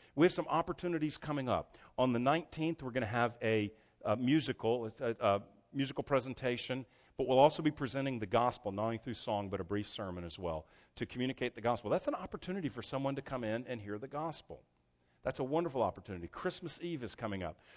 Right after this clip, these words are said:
We're gonna meet on Christmas Eve for a one-hour service, six to seven P M, right here, one service. That's an opportunity. We just don't think. We, oftentimes we don't stop and think, "Who might come?" I mean, a number of years ago, we had some,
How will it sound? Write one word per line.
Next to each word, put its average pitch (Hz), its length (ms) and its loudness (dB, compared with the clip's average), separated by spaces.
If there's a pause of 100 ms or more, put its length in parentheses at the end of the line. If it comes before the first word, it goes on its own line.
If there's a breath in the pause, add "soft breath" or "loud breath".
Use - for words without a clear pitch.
(140 loud breath)
We're 127 100 -2
gonna 127 140 0
meet 143 220 2
on 113 120 -2
Christmas 147 460 -6
Eve 139 180 0
for 120 160 2
a 107 60 6
one-hour 143 520 4
service, 113 380 -2
six - 280 -10
to 147 80 -8
seven 120 300 -2
P 123 200 -4
M, 95 180 -8 (500 soft breath)
right 123 220 2
here, 104 240 0 (360)
one 113 180 -2
service. 107 460 -4 (140)
That's 160 260 -2
an 165 60 -6
opportunity. 101 680 -4 (680)
We 185 80 2
just 196 180 -6
don't 196 200 -2
think. 208 260 -4
We, 156 80 2
oftentimes 175 680 -8
we 185 80 -2
don't 196 160 -2
stop 202 400 -4
and 147 100 -6
think, 170 140 -6
"Who 269 160 -4
might 330 240 0
come?" 240 320 -8 (840 soft breath)
I - 160 -4
mean, 170 100 6
a - 20 0
number 190 160 4
of 175 80 4
years 165 200 6
ago, 143 180 8
we 135 100 6
had 139 140 -2
some, 117 240 -4